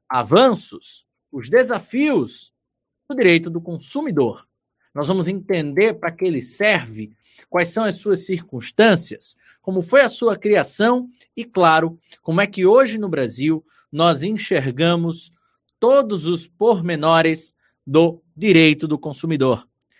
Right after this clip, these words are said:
Para isso, nós, nós vamos receber hoje a presença ilustríssima, né, do advogado, professor de Direito Processual Civil do, da Reta Cursos, né,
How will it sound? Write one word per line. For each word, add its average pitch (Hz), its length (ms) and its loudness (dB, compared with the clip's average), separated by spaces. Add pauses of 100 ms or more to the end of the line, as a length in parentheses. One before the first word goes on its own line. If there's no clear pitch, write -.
(240)
Para 165 180 2
isso, 247 400 2
nós, - 400 -12
nós 147 240 -2
vamos 202 260 -4
receber 170 460 -4
hoje 196 320 4
a 170 40 -2
presença 170 540 -2
ilustríssima, 196 1160 -2
né, 131 160 -4
do 160 320 -6 (100)
advogado, 165 880 2
professor 165 720 -2 (300)
de 139 80 -2
Direito 175 380 2
Processual 165 720 -2
Civil 139 480 0 (340)
do, 190 560 4
da 220 240 0
Reta 190 340 -2
Cursos, 165 580 -2
né, 147 200 -6